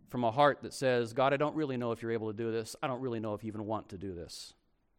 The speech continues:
Don't let such a person suppose he's gonna receive anything from the Lord. You got the serpent in one ear and God in the other. You're a double-minded person. You are unstable in all your ways. You will not receive, 'cause God is not interested in hearing the formalities of prayer from a heart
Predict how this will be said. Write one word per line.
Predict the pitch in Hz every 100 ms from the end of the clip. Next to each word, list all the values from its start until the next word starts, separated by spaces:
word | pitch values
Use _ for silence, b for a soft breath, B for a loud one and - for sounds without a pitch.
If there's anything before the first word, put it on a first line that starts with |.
| _ _ _ _ -
Don't | 139
let | 156 -
such | 151
a | 139
person | 147 131
suppose | 117 127 127
he's | 110
gonna | 120
receive | 120 113 123
anything | 123 120 110
from |
the | 113
Lord. | 113 120 107
You | 117
got | 143
the | 131 113
serpent | 143 170 143
in | 131
one | 127 135
ear | 135
and | 117
God | 120 127 117
in |
the | 117
other. | 123 107
You're | 110
a |
double-minded | 107 131 151 139 135 123
person. | 117 127 110
You | 107
are | 113
unstable | 117 113 - - 143 151 147
in | 131
all | 131
your | 123
ways. | 117 120 107 110
You |
will | 123
not | 127 135
receive, | 117 - 143 117 - B
'cause | - 117
God | 127 147 165 - B
is | B
not | 143 135
interested | 156 131 - 120 113 B B
in | -
hearing | 113 151 160
the | 123
formalities | 131 123 143 165 151
of | 139 -
prayer | 165 120
from | 104 117
a |
heart | 104 147 110